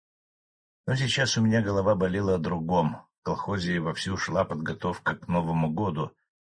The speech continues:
а мне предстояла поездка в Москву, как по делам, так и с семьей.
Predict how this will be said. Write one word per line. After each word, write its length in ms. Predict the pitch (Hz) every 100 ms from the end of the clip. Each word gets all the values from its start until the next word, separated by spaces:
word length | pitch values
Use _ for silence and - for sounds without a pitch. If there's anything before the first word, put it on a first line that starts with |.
| _ _ -
а 60 |
мне 200 | 87 107
предстояла 600 | 107 90 - 87 87 95
поездка 560 | 80 82 85 85 - 87
в 60 | 82
Москву, 680 | 87 87 - 76 62 - _ _ _
как 200 | - 80 -
по 80 |
делам, 380 | 78 85 98 101
так 280 | 85 78 -
и 60 | -
с 100 | -
семьей. 640 | - 73 78 55 50 -